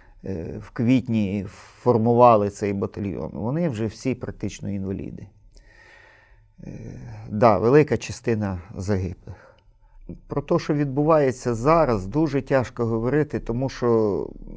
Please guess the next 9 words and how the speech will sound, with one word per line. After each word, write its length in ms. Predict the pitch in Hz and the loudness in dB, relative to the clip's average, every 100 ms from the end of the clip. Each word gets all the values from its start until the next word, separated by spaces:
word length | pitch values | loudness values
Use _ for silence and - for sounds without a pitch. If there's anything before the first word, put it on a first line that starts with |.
| 55 - - - - - 104 | -14 -14 -14 -16 -16 -12 -6
батальйон, 840 | 104 117 139 135 175 185 143 92 | 0 0 2 2 4 2 0 -4
е, 100 | 55 50 50 50 92 | -6 -6 -6 -6 -4
виведений 640 | 107 147 135 120 117 117 | 4 4 6 2 0 -2
після 320 | 110 120 - | -4 -6 -4
Степового, 840 | 120 - 123 127 139 165 107 95 - - - - - - - - - - | -4 -6 -2 0 4 4 4 -4 -10 -14 -12 -10 -10 -12 -14 -16 -18 -10
е, 340 | 101 90 82 - - - - - | -8 -6 -8 -10 -12 -14 -14 -16
були 760 | - 90 113 135 127 113 104 | -12 -4 0 2 4 2 0
на 200 | 95 107 | -2 -4
Сумщині 1000 | 101 - 151 127 - 107 104 95 87 73 | -4 -2 -2 -2 -4 -2 0 0 -2 -6